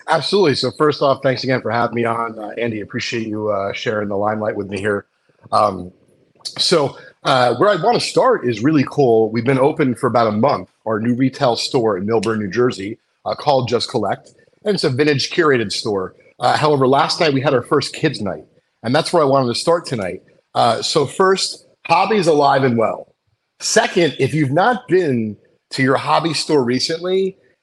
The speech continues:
and people have told you, "You know, this Pokemon thing is real,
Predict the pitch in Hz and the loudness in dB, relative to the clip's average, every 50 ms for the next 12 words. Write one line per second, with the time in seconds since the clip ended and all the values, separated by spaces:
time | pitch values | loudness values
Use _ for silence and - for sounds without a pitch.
0 | _ - 143 143 139 - - - 190 165 185 170 151 131 - - - 175 180 175 | _ -4 -4 -4 -4 -2 -2 -4 -2 0 2 2 0 0 -2 -2 0 2 2 2
1 | 165 143 135 135 123 123 156 175 202 196 196 196 196 190 - - _ _ _ _ | 2 2 0 -2 0 0 0 0 2 2 0 0 -2 -4 -8 -12 _ _ _ _
2 | _ 151 139 - - - 202 202 190 175 202 196 190 196 196 196 185 - - 202 | _ -4 -4 -4 -2 0 0 0 2 0 -2 -2 0 0 0 0 -2 -2 0 0
3 | 196 196 190 165 139 - - 127 139 170 180 185 185 180 180 180 180 180 180 180 | 2 2 2 0 -2 -2 -4 -4 -4 -2 0 0 2 2 4 4 2 2 0 -2